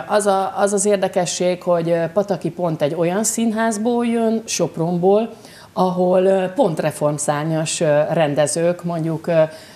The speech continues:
ö, ö, Katona Imre,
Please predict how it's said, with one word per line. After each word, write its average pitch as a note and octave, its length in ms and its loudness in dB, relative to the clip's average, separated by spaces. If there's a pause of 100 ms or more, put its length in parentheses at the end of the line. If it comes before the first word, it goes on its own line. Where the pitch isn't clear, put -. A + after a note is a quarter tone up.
(140)
ö, D3+ 280 2 (1080)
ö, D3 840 0 (160)
Katona D#3+ 400 -2
Imre, D#3+ 560 0